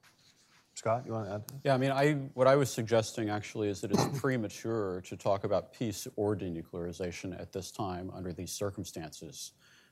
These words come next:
Speaker 2: Uh, we shouldn't set them aside as long-term objectives, uh, but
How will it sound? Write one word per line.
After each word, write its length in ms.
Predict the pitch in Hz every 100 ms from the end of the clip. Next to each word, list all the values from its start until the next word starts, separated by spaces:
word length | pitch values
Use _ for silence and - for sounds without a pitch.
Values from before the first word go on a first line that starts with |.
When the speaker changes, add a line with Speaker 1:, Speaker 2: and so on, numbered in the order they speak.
| -
Speaker 2:
Uh, 180 | 110 101
we 140 | 110
shouldn't 380 | 107 - 135 113
set 320 | - 139 120
them 140 | 123 101
aside 580 | 101 117 107 104 104 -
as 220 | 113 90
long-term 500 | 104 104 107 - 101
objectives, 880 | 87 85 107 113 - 78 104 - - 117
uh, 240 | 98 95
but 300 | 87 101